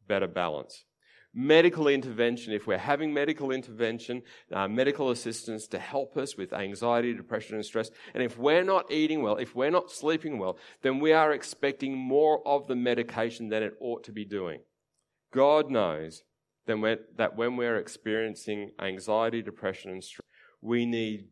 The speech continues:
good sleep and good, nutritious food to help respond. We also need to set up a healthy habit of exercise,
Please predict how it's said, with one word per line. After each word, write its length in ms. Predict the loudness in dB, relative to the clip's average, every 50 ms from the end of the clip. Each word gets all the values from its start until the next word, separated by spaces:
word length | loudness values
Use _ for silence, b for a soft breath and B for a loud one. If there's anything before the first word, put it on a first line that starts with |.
| _
good 280 | -10 -6 -4 -4 -4 -6
sleep 440 | -8 -14 -10 -6 -6 -6 -6 -6 -10 _ _ _ _ _ _ _ _ _ _ _ _ _ _ _ _ -4
and 400 | -2 0 0 -2 -4 -8 -14 -14
good, 460 | -8 -6 -4 -4 -4 -4 -6 -8 -12 _ _ _ _ _ _ _ -10
nutritious 720 | -8 -8 -8 -10 -12 -8 -6 -6 -6 -6 -8 -10 -10 -10 -12
food 560 | -14 -14 -10 -8 -6 -6 -4 -6 -8 -10 -14 _ _ _ _ _ _ _ _ _ _
to 120 | -14 -12
help 320 | -8 -6 -6 -6 -6 -6 -8
respond. 560 | -10 -10 -10 -8 -6 -6 -4 -6 -6 -10 -14 _ _ _ _ _ _ _ _ _ _ _ _ _ _ _ 4
We 80 | 8
also 300 | 10 10 10 10 8 8
need 200 | 8 8 6 4
to 80 | 2 -4
set 220 | 0 4 6 6
up 160 | 6 6 6 2
a 100 | 0 0
healthy 480 | 0 0 0 0 0 -2 -4 -6 -6
habit 460 | -6 -4 -2 0 0 0 0 -2 -4 -6
of 140 | -6 -4 -2
exercise, 840 | -2 -2 -2 -6 -10 -10 -8 -4 -4 -2 -2 -4 -6 -10 -14 -18